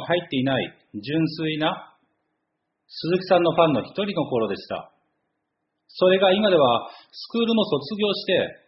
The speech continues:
今、十一期の募集なので、クーも先輩になりましたよ。そこで今日は、十一期の皆様にエールを込めて、曲のリクエストを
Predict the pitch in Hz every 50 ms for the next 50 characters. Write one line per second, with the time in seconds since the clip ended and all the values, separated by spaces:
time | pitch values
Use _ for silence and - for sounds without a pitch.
0 | _ _ _ - 139 156 156 127 107 - - - - - 98 107 135 165 170 160
1 | 139 127 131 127 131 - - 190 170 131 - - - 127 135 156 151 113 104 107
2 | 110 107 - 151 156 156 160 151 135 131 156 147 107 90 - - - - - 214
3 | 180 143 120 104 - - 170 202 220 214 220 202 196 190 190 180 175 175 170 170
4 | - - 98 98 104 - _ _ _ _ _ _ _ _ _ _ _ _ _ _
5 | _ _ _ _ _ _ _ - - 156 143 214 226 240 240 247 254 226 190 170
6 | 139 - - - - - - _ - - 143 175 220 240 247 247 254 226 196 170
7 | 160 160 160 160 170 160 143 123 117 117 156 196 214 202 185 160 135 117 151 143
8 | 131 135 127 110 - - - _ _ - _ _ _ _ - - 127 123 135 165
9 | 175 170 160 160 160 165 185 196 190 196 - 160 127